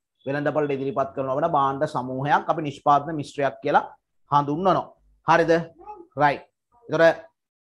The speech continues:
මේ දැන්, අ, මො-, කවුරු හරි නිෂ්පාදකයෙක් ගත්තම ඒ නිෂ්පාදක, උදාහරණයක් ඔබ හිතන්නකෝ අපි ගමු යුනිලීවර් කියන සමාගම.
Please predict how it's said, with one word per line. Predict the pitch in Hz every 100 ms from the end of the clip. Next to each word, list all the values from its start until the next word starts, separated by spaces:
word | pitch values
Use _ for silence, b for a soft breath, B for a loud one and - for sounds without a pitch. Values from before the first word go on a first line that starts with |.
| _ _ _ _ _
මේ | 131 139 143 139 143 123 _ _ _ _ _ _ _ -
දැන්, | 214 214 - -
අ, | 127 -
මො-, | 139 -
කවුරු | 156 185 226
හරි | 214
නිෂ්පාදකයෙක් | 196 - - 208 208 196 202 165
ගත්තම | 160 160 - 135 131 180 294 _ _ _ _ _ -
ඒ | 190 269
නිෂ්පාදක, | 247 175 - - 165 143 147
උදාහරණයක් | 139 147 160 156
ඔබ | 147 151
හිතන්නකෝ | 151 143 147 143 143 - _ _ _
අපි | - 151
ගමු | 151 151
යුනිලීවර් | 147 156 160 156 151
කියන | 147 147
සමාගම. | 147 139 139 131